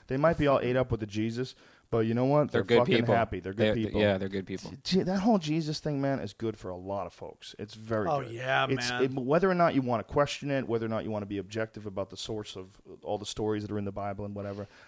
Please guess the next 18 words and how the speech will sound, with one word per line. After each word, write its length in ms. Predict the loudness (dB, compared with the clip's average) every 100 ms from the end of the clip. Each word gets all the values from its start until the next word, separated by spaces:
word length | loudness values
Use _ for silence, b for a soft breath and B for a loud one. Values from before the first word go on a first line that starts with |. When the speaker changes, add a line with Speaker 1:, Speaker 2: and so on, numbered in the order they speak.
| -8
Speaker 1:
the 80 |
bottom 400 | 0 4 6 4
line 220 | 0 0 -2
is 180 | -8 -6
most 460 | -2 2 0 -2
Christians 680 | -6 -4 -4 -6 -10 -10 -14 _
are 120 | -6
s-, 140 | -6 -8
trying 680 | -10 -8 -2 0 0 -2 -8
to 100 | -12
be 120 | -10
nice 300 | -6 -6 -6
people. 400 | -10 -18 -20 -20 -16 -2
Speaker 3:
Yeah, 180 | 0 2
I 100 | 2
Speaker 1:
You 40 |
know, 40 |
that's 60 | 2